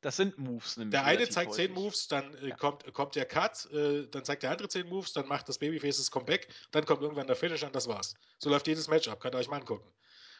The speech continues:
Speaker 2: Und, ähm, in der Independence-Szene, gerade in den Nullerjahren mit Daniel Bryan, ähm, auch der, der American Strong Style und so weiter,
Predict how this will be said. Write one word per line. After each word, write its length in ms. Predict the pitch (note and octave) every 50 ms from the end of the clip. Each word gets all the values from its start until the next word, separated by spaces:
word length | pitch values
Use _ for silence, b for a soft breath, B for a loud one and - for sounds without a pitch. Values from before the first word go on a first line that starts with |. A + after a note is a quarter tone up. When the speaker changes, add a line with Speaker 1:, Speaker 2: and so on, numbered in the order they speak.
| B B
Speaker 2:
Und, 400 | - B2+ B2 A#2+ A#2+ A#2+ A#2 -
ähm, 320 | A#2+ A#2+ A#2 A2+ A#2 A#2 - _ _ _ _ _ _ _ _ - _ _ _ _ _
in 120 | - C#3 C#3
der 80 | C#3
Independence-Szene, 580 | C3+ - - C3+ E3+ G#3+ G#3+ - - F3 E3 E3
gerade 240 | - C#3+ D3 C#3+ D3
in 80 | C#3
den 140 | C3 B2+ B2
Nullerjahren 460 | C3 E3+ G#3 G3 F3+ E3 D3 D3+ D#3
mit 140 | D3+ D3 -
Daniel 200 | D3 C#3 C#3 C3
Bryan, 420 | A#2+ C#3 B2 C3+ D#3+ F#3 F#3 E3+ -
ähm, 380 | C#3+ C#3 C3+ C3 C3 C3+ - B2+
auch 140 | B2 A#2+ A2+
der, 320 | - B2+ A#2+ A#2 A#2+ A#2
der 300 | G#2+ A#2 A2+ A2+ A2+ A#2
American 360 | A2 A#2+ C3 C3 B2 - B2
Strong 300 | A#2+ - - - B2+ D#3
Style 240 | - - - D#3 D3+
und 80 | D#3 D3
so 80 | D3+
weiter, 280 | C3+ C3+ C#3 D3 C#3 C3